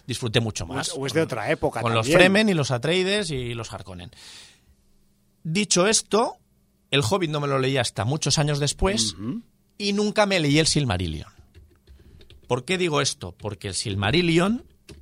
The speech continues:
Speaker 1: es la base de esta serie del Señor de los Anillos, Los Anillos de Poder.
Speaker 2: Vale,
Speaker 1: Que
Speaker 2: te lo
Speaker 1: se
Speaker 2: iba a
Speaker 1: va
Speaker 2: preguntar enseguida.
Speaker 1: Sí, se va
Speaker 2: <laughs>
Speaker 1: miles de años antes de los hechos acontecidos en El Señor de los Anillos,
Speaker 2: Vale.
Speaker 1: y de hecho se va a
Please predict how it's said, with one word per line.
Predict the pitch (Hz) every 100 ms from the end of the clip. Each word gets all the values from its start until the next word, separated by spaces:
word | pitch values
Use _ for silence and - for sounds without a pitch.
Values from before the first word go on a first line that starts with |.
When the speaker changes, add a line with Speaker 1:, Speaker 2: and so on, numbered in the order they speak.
| -
Speaker 1:
es | 151 165 -
la | 139 127 120
base | 117 156 160 - 139 - - - _ _ _
de | - 113 113 117 123
esta | - 135
serie | - 143 147 160
del | 147
Señor | 120 123
de |
los | 120
Anillos, | 123 143
Los | 139 120
Anillos | 104 107 123
de | 120
Poder. | 80 80 87 -
Speaker 2:
Vale, | 120 117
Speaker 1:
Que | -
Speaker 2:
te |
lo | 131
Speaker 1:
se |
Speaker 2:
iba | 165
a | 190
Speaker 1:
va |
Speaker 2:
preguntar | 196 156 151 139 131
enseguida. | 127 117 110 104
Speaker 1:
Sí, | 123 101
se | - 110
va | 143 143 180 -
Speaker 2:
<laughs> |
Speaker 1:
miles | 135 139 170 165 143 117
de | 127
años | 135 139 117 -
antes | 139 131 110 95
de | 101
los | 98 -
hechos | 120 117
acontecidos | 123 117 117 120 135 120 87 - _ _
en | 104
El | 92
Señor | - 92
de | 107
los | 117
Anillos, | 127 156 165 160 240
Speaker 2:
Vale. | 208 - - _ -
Speaker 1:
y | 139
de |
hecho | 139 160
se | 151
va | 143 185 - _ _ _ _ _ -
a | 147 196